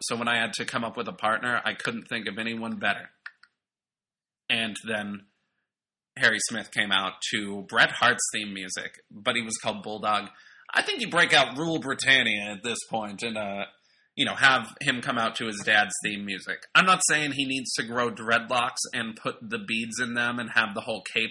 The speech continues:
thing going, but when you're promoting him as Bulldog and all that, eh, make him a little more British, guys.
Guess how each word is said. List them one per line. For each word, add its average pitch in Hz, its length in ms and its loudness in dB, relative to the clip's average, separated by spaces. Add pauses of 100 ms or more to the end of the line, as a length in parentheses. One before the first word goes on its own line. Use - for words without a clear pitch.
thing 120 200 -4
going, 120 340 -2 (720)
but 147 180 2
when 165 120 -2
you're 170 120 4
promoting 127 440 -2
him 123 120 -2
as 117 140 -4
Bulldog 107 640 -2
and 104 100 -6
all 101 140 -6
that, 101 300 -4 (120)
eh, 165 640 8
make 156 220 6
him 110 100 -2
a 104 60 -8
little 95 200 -6
more 98 240 -8
British, 123 440 0
guys. 120 360 6